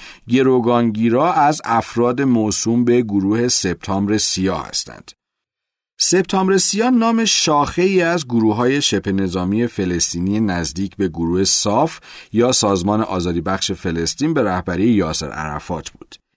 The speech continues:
این اسم به دلیل کشتاریه که در سپتامبر هزار و نهصد و هفتاد، یعنی دو سال قبل، توسط حکومت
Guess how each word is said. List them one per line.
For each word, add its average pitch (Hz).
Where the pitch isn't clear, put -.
این 262
اسم 139
به 135
دلیل 143
کشتاریه 180
که 175
در 135
سپتامبر 131
هزار 120
و 131
نهصد 104
و 120
هفتاد، 82
یعنی 90
دو 104
سال 87
قبل، 92
توسط 139
حکومت 135